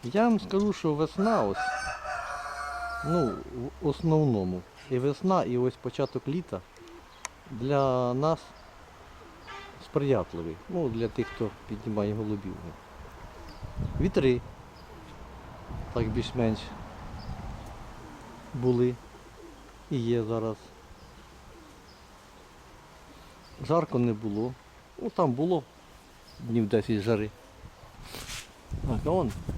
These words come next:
і он там. Зараз, зараз, зараз. Всі якраз над хатою ось.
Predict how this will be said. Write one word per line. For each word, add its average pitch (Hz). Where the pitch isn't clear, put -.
і 160
он 165
там. 147
Зараз, 120
зараз, 123
зараз. 123
Всі 156
якраз 131
над 135
хатою 110
ось. 107